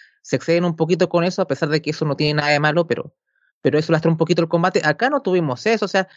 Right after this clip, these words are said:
sí tuvimos un, momentos de, de pausa, pero fueron los correctos, entonces estuvo, hubo un perfecto timing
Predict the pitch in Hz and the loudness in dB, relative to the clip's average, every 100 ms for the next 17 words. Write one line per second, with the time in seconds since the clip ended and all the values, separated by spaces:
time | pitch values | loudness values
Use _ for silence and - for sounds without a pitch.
0 | _ _ 240 240 196 202 185 160 165 180 | _ _ -2 0 0 0 -2 0 2 2
1 | 185 165 139 156 - 190 202 214 - 185 | 0 0 0 -2 0 -2 0 -4 -2 0
2 | 180 170 208 190 165 165 165 170 170 165 | 0 0 0 0 -2 -2 -2 -2 -4 -8
3 | 160 165 165 - - _ - 156 240 247 | -6 -6 -6 -8 -20 _ -10 -6 -2 -2
4 | - _ _ _ - 254 277 247 220 247 | -4 _ _ _ -4 0 0 2 0 0
5 | - 214 220 220 | -2 0 0 0